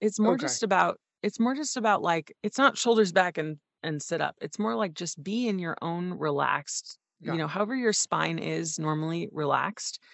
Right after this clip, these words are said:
Speaker 2: Like
Speaker 1: but
Speaker 2: a
Speaker 1: not,
Speaker 2: cashew.
Speaker 1: but, yeah, <laughs> like,
Speaker 2: <laughs>
Speaker 1: but not, but not hunched over.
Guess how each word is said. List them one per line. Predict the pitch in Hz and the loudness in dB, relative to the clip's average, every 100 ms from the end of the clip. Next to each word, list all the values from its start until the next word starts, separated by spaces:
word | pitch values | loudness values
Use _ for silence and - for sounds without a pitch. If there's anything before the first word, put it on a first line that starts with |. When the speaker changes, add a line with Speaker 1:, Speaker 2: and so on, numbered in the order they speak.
| - - _ - | -20 -20 _ 0
Speaker 2:
Like | 175 | 2
Speaker 1:
but | |
Speaker 2:
a | 170 | 4
Speaker 1:
not, | 165 165 160 143 | 2 4 2 0
Speaker 2:
cashew. | 120 | -2
Speaker 1:
but, | 175 - _ _ _ _ | -2 -2 _ _ _ _
yeah, | 254 262 175 | 0 2 2
<laughs> | |
like, | 180 - - | 0 -4 -6
Speaker 2:
<laughs> | - 208 - - - - - - - - | -2 -2 0 -4 -2 -4 -4 -6 -6 4
Speaker 1:
but | 240 | 6
not, | 240 240 240 180 | 8 6 4 2
but | 226 | 4
not | 214 202 | 6 4
hunched | - 196 180 - 165 | 0 -2 -2 -2 -4
over. | 143 131 - 160 | -4 -4 -8 -10